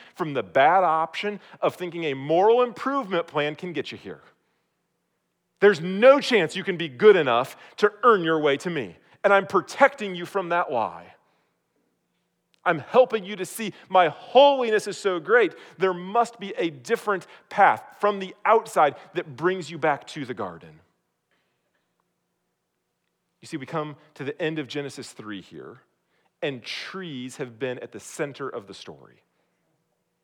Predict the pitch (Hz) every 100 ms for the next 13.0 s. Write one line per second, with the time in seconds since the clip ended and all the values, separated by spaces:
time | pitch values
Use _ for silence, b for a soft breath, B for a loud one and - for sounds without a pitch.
0 | _ 131 127 160 139 110 92 78 78 -
1 | _ _ _ - 165 226 247 165 131 165
2 | - 127 - - 151 180 202 123 87 87
3 | 98 98 156 170 110 95 104 90 b b
4 | b _ 113 104 110 107 90 - 87 78
5 | _ _ _ _ _ _ _ _ _ -
6 | 147 196 233 180 160 202 113 78 - -
7 | _ _ _ _ _ _ _ _ _ _
8 | 151 180 190 175 139 - - 185 196 190
9 | 135 123 - - 156 165 147 - 190 208
10 | 175 127 139 143 147 120 98 80 76 _
11 | _ - 139 165 160 135 113 90 87 95
12 | 92 - 123 117 117 98 104 85 78 58